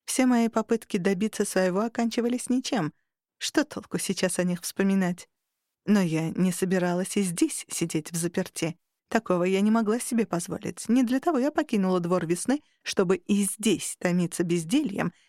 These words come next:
лить слёзы от бессильной злости, а в промежутках есть и спать. Конечно же, я буду выходить в этот город, даже если мне тяжело,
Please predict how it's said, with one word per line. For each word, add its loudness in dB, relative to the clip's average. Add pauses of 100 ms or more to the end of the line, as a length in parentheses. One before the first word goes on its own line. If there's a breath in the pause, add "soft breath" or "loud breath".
(120 soft breath)
лить 2
слёзы 2
от -2
бессильной 0
злости, -2 (240)
а 2
в -4
промежутках 0
есть -2
и 0
спать. -8 (380)
Конечно 2
же, 2
я 2
буду 2
выходить 0
в 0
этот -2
город, 0
даже 2
если 0
мне 2
тяжело, 0